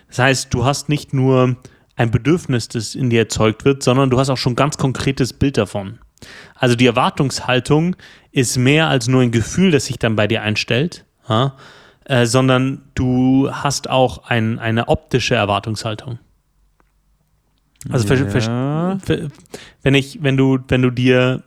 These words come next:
Speaker 1: ähm, oder
Speaker 2: Aber das habe ich ja
Speaker 1: du
Speaker 2: genauso,
Speaker 1: wirst
Speaker 2: wenn ich jetzt ein, ein Apple-Produkt kaufe.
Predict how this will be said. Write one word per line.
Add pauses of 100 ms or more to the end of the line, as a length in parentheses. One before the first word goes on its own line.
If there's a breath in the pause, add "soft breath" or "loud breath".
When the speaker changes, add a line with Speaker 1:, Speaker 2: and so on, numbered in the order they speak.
Speaker 1:
ähm, (840 soft breath)
oder
Speaker 2:
Aber
das
habe
ich
ja
Speaker 1:
du
Speaker 2:
genauso,
Speaker 1:
wirst
Speaker 2:
wenn
ich
jetzt
ein,
ein
Apple-Produkt
kaufe.